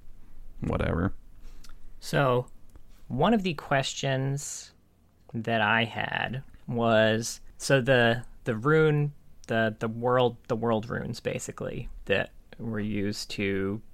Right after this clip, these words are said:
Speaker 2: essentially create Runeterra, but probably weren't supposed to remain on Runeterra <laughs> after its creation.
Speaker 1: <laughs>
Speaker 2: Uh, I know that Rise is out looking for them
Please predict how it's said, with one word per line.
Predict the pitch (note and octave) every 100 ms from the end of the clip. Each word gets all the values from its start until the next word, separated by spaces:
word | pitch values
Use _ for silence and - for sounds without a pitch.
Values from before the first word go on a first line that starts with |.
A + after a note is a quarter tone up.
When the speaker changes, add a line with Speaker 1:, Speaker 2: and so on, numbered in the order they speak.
| -
Speaker 2:
essentially | F#2+ F2+ F#2+ - F#2+
create | - G2+ A2 G2+
Runeterra, | G2+ G2+ G#2 - G#2 F#2+ F#2+ A#2 - - -
but | G#2 F#2+ - - -
probably | - B2 B2 G#2+ G2+ G2+ A2 - - - - - - - - -
weren't | A#2+ A2 G#2+
supposed | - - A2 G2+ -
to | G2 F#2+ G#2+ -
remain | G#2+ F#2+ G#2 G#2
on | G2 F#2+
Runeterra | F#2 F#2+ A2 F#2 F2+ G2+ - - -
<laughs> | - - -
after | A2+ - G2
its | -
creation. | - G#2+ G#2+ G#2 G2+ G2 G2+
Speaker 1:
<laughs> | - - - - - - - - -
Speaker 2:
Uh, | - G#2 F#2+ G2+ - - - -
I | A2+
know | E3 G3
that | D3+ A#2 - - - - - - - - - - - -
Rise | A#2+ A2 A#2 B2+ C3 B2+
is | A2
out | G#2 G2+ -
looking | G2+ - G2+ G2 A2 A2+ -
for | - G#2+ G2
them | F#2+ F#2 F2+ F#2+ A2+